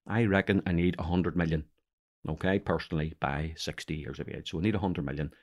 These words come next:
That's just nine years away, so I need to really get my skates on. And I've shared a big number with you, and you can hold me to account.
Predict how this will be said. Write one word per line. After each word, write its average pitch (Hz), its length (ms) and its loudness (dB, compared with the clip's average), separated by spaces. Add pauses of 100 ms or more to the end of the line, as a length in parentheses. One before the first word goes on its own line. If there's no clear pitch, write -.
(160)
That's 104 260 0
just - 420 2
nine 90 420 2
years 85 280 2
away, 90 280 4
so 92 360 6
I 85 100 -2
need 85 300 0
to 87 100 4
really 85 300 4
get - 200 -4
my 82 80 -6
skates 143 340 4
on. 123 240 6 (520)
And 120 100 2
I've 104 120 4
shared 180 240 10
a - 40 6
big 143 140 8
number 120 260 12
with 120 160 8
you, 120 140 8 (100)
and 101 140 4
you 90 60 6
can 90 100 4
hold 92 200 4
me 87 120 4
to 82 140 -2
account. 107 420 4